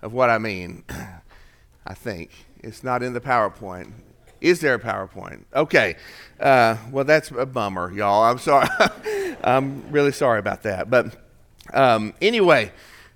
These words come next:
uh, that just shoots the whole introduction. So, uh, let, let me, uh, let me just back up. Let's just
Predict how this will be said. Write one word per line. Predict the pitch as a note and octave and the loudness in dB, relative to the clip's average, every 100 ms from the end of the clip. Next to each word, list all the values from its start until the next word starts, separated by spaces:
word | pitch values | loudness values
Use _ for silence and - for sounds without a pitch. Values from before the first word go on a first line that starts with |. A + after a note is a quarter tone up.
| _ - | _ -16
uh, | - A#2+ A2 G2+ F#2 - | -8 -4 -4 -8 -16 -4
that | D#3 C3 | -2 0
just | C#3 - | -4 -8
shoots | C3 B2 - | -6 -8 -6
the | B2 | -8
whole | A2 - A2+ A2+ | -8 -4 -2 -2
introduction. | G#2 A2+ G#2 F#2+ - A2+ | -4 -4 -4 -4 -6 -4
So, | D#3+ D#3+ D3 | 6 8 8
uh, | C#3+ D3 | 8 6
let, | D#3+ E3+ E3 F3+ F#3 | 4 4 4 4 2
let | D#3+ F3 | 0 2
me, | E3+ D#3 - - - - - - - - - | 2 0 -2 -16 -16 -16 -18 -20 -20 -20 -4
uh, | C#3 C3 B2+ C3+ | 2 4 2 0
let | |
me | D3 | -4
just | C#3+ C3 B2+ | -4 -6 2
back | C#3+ D3 E3 | 2 4 2
up. | D#3 | 2
Let's | A#2+ A2+ | 0 -4
just | A2+ - | -8 -10